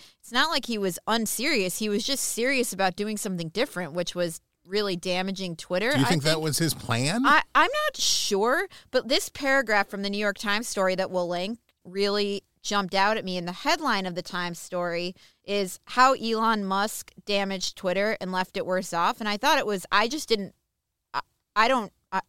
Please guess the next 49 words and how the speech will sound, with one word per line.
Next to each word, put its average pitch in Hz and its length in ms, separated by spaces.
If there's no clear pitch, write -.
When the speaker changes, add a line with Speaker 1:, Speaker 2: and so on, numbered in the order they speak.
Speaker 1:
know 185 340
about 247 280
a 262 40
lot 262 180
of 277 60
this 285 160
stuff, 277 320
so 190 160
I 180 100
found 233 300
it 196 80
super 185 320
interesting. 196 460
But 196 100
it's, - 300
the - 60
paragraph 254 400
that 190 100
jumped 202 240
out 196 160
at 185 80
me 185 160
was, 180 260
"Of 202 120
all 247 260
the 285 120
wreckage 202 420
Mister 196 320
Musk 185 420
is 175 200
leaving 233 400
at 202 100
Twitter, 180 420
the 202 100
most 262 300
prominent 226 540
may 196 160
be 190 160
how 185 160
brutally 220 500
he 214 160
exposed 196 560
the 190 80
company's 185 500
waning 190 380
financial 185 580
and 196 140
business 220 380
prospects. 165 760